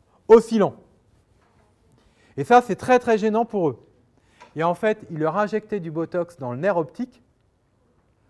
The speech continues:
pour paralyser ce nerf, pour que les yeux restent bien comme ça. Et ils se sont aperçus que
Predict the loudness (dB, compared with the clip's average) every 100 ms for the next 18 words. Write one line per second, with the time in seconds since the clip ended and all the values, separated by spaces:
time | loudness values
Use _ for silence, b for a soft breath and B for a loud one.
0 | _ _ _ _ _ _ -2 0 0 -4
1 | -4 0 4 2 0 -4 -6 -4 -2 -2
2 | -2 -8 -14 _ _ _ _ _ _ _
3 | -2 0 4 2 2 0 0 -4 -6 -6
4 | -6 -6 -8 -14 -16 _ _ _ _ _
5 | _ _ _ _ _ b b b -4 -4
6 | 2 2 2 -2 -2 -4 -4 0 0 2
7 | 0 -4 -8